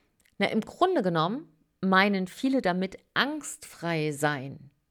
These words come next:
Also bereit sein heißt für viele, „Hey, jetzt habe ich genug Kraft, Mut, was auch immer angesammelt, damit es jetzt losgeht.“ Ne? Und wenn du da mal so unterm Strich guckst, heißt es meistens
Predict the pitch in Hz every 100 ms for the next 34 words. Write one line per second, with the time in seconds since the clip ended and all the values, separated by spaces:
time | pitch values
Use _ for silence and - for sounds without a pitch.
0 | - 175 170 175 160 180 285 285 302 277
1 | 214 202 - 160 - 233 262 277 277 -
2 | - - 214 202 156 180 - 185 175 -
3 | 175 170 156 160 - _ _ _ _ -
4 | 208 240 247 - - - - _ _ -
5 | 196 240 254 247 240 240 - _ _ _
6 | - 269 302 - 208 - - 214 - 160
7 | 165 160 - 160 180 233 - 185 180 180
8 | 160 180 - 156 160 160 - - - -
9 | _ _ _ _ - 202 349 392 _ _
10 | - - - - 202 247 247 220 208 190
11 | 180 - 311 - - 269 - 202 196 180
12 | - 180 214 - 240 -